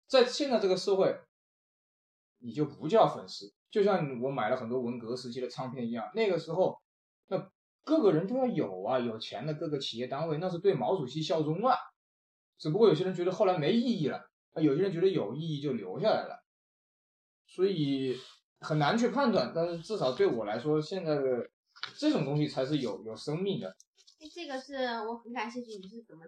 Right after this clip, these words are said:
Speaker 2: 得到的呢？
Speaker 1: 呃，我有个亲戚在政府工作，然后他从八十年代改革开放开始收，然后不是上次做完节目嘛，
Speaker 2: 嗯。
Speaker 1: 他就说我有黑胶想送我，
Speaker 2: 哦。
Speaker 1: 我说拿来做节目，那里还有很多。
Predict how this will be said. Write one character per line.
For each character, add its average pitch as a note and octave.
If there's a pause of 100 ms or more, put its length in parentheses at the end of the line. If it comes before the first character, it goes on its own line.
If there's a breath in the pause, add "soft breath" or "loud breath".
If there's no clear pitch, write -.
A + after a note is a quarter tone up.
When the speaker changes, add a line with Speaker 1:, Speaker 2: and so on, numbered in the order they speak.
Speaker 2:
得 E3+
到 A#3
的 G3+
呢？ G3 (120)
Speaker 1:
呃， C3
我 D#3
有 C#3+
个 D3+
亲 E3
戚 E3+
在 A#2+
政 F3
府 -
工 D3
作， D3+
然 A#2+
后 C#3+
他 D#3
从 C#3 (300)
八 D3
十 D3
年 A#2+
代 C3
改 F#2+
革 G#2
开 C#3
放 D#3+
开 C3
始 G#2
收， G2 (760 loud breath)
然 A#2+
后 B2+
不 C#3+
是 C3+
上 E3+
次 D3+
做 D#3+
完 C3
节 G2
目 D3
嘛， G2+
Speaker 2:
嗯。 A#2
Speaker 1:
他 C3
就 C3
说 C3
我 C#3
有 A#2
黑 C3
胶 C3+
想 G2
送 G3
我， F2+ (420)
Speaker 2:
哦。 A3
Speaker 1:
我 -
说 C3
拿 B2
来 D3+
做 D#3
节 A2+
目， C3+
那 E3
里 E3
还 D3+
有 E3
很 A2+
多。 C3+